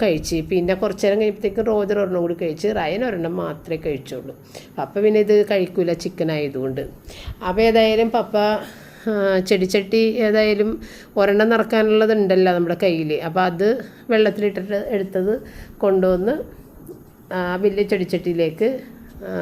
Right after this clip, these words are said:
ആക്കണേണ് കേട്ടോ. ആ, പക്ഷെ ഞങ്ങളില്ലേ ഈ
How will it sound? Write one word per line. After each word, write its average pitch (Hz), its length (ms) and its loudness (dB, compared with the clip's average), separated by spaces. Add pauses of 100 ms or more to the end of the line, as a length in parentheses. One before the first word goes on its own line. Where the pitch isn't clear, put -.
(280)
ആക്കണേണ് 160 420 -2
കേട്ടോ. 151 200 -4 (800)
ആ, - 20 2 (240)
പക്ഷെ 208 260 4 (140)
ഞങ്ങളില്ലേ 233 480 6 (400)
ഈ - 20 2